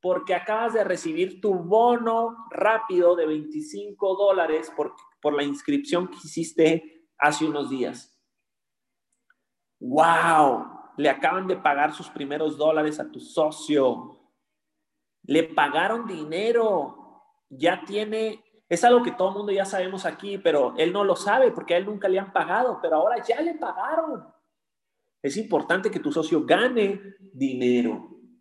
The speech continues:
Que pueda recibir sus primeros bonos. Otra cosa que le va a ayudar, asegúrate de que avance de rango.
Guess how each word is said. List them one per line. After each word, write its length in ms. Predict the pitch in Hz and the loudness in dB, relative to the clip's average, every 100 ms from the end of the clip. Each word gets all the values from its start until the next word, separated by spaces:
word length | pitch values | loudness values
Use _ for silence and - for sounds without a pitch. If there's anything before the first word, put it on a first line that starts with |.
| _ _ _ _ _ _ | _ _ _ _ _ _
Que 120 | - 123 | -2 2
pueda 260 | 151 170 | 6 6
recibir 320 | 170 147 147 | 4 2 0
sus 160 | 160 - | 0 -4
primeros 560 | 135 131 147 143 151 127 | -4 -2 -2 -2 -6 2
bonos. 1000 | 147 151 139 104 - - - - _ _ _ _ _ _ _ _ - | 4 4 0 -6 -12 -18 -20 -20 _ _ _ _ _ _ _ _ -2
Otra 360 | 165 226 208 | 0 2 2
cosa 520 | 214 220 208 196 131 - | 2 2 2 2 2 -2
que 80 | 156 | -2
le 60 | |
va 100 | 147 | 2
a 40 | 165 | 2
ayudar, 440 | 180 175 - - - - _ _ _ _ _ - | 2 2 0 -2 -8 -20 _ _ _ _ _ -10
asegúrate 920 | 147 - 143 180 180 - 175 180 - - | -10 -6 -2 0 -2 -2 -4 -4 -6 -6
de 240 | 139 139 | -6 -2
que 120 | 135 | -2
avance 800 | 123 123 151 165 156 160 - - - _ _ _ _ _ _ _ _ _ _ _ _ _ _ _ _ | -2 0 -2 -2 -4 -6 -6 -8 -20 _ _ _ _ _ _ _ _ _ _ _ _ _ _ _ _
de 220 | - 127 | -4 0
rango. 500 | - 135 135 127 107 | 0 0 -2 -4 -6